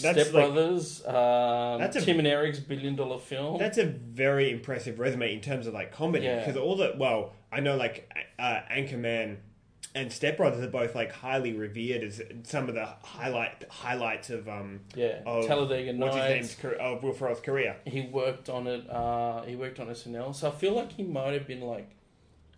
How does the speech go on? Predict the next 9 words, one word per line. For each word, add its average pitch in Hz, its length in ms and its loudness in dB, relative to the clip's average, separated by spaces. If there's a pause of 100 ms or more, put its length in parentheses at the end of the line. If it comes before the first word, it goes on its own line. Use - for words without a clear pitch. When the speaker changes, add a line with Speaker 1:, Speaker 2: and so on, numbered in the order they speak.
(120)
Speaker 2:
a 117 40 -6
writing 117 360 -4
partner 117 520 -8
of 110 140 -14
Paul 120 260 -8
Rudd 113 200 -10
as - 180 -18
well, 113 200 -8
'cause - 120 -20